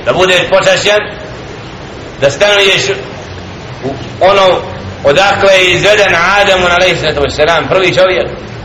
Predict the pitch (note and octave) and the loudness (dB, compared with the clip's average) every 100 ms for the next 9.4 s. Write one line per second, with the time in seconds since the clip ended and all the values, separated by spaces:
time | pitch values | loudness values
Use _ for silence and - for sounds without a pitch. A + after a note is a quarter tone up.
0 | - - - - - - - D#3 D#3 G3 | -14 -14 -14 -12 -12 -10 -6 0 2 4
1 | G#3+ F#3+ G3+ F3 - - - - - B2 | 2 2 0 0 -4 -10 -14 -16 -6 0
2 | D#3 - G#3 A#3 A3 G3 - F3+ G3+ - | 0 0 0 2 2 0 -2 -4 -4 -4
3 | E3+ G3 F#3+ E3+ F3+ E3 G#3+ A3 G3+ F#3 | 0 2 4 2 0 0 2 4 4 4
4 | E3+ D#3 D#3+ C3+ A2 G2 E2+ - - - | 2 0 0 2 0 -2 -8 -10 -16 -16
5 | - - - - - C#3 D3+ G3+ G#3 E3 | -16 -16 -16 -16 -8 -2 2 4 4 2
6 | C3 - - - - - - - - - | 0 -2 -10 -14 -16 -16 -16 -16 -14 -14
7 | - - - - - - - - - - | -14 -14 -14 -14 -14 -14 -14 -14 -14 -14
8 | - - - - - - - - G3 - | -14 -14 -14 -14 -14 -16 -8 0 0 0
9 | G#3 G3+ F#3+ | 0 2 4